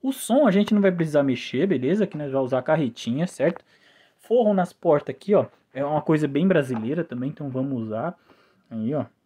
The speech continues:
isso, forro de porta aí, certo? Ah, porta traseira não tem. Xenonzão neon, não vou usar neon. Tração já tá nas quatro, já tá com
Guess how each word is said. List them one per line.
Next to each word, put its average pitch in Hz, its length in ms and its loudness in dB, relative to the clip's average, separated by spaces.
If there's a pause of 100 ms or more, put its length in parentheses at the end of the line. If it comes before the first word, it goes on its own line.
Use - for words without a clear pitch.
(340)
isso, - 360 -20
forro 120 280 -10
de 120 100 -8
porta 117 400 -12
aí, 127 160 -8
certo? - 380 -10 (800)
Ah, 123 500 -4 (1160)
porta 120 240 -12
traseira 127 360 -6
não 165 200 -4
tem. 220 880 2 (1500)
Xenonzão 139 840 -4 (680)
neon, 151 460 0
não 170 240 4
vou 147 160 2
usar 127 180 0
neon. 123 400 0 (880)
Tração 143 500 -6
já 127 100 -2
tá 127 160 -6
nas 123 220 -6
quatro, 135 540 -2
já 131 120 -2
tá 147 140 -2
com - 180 -8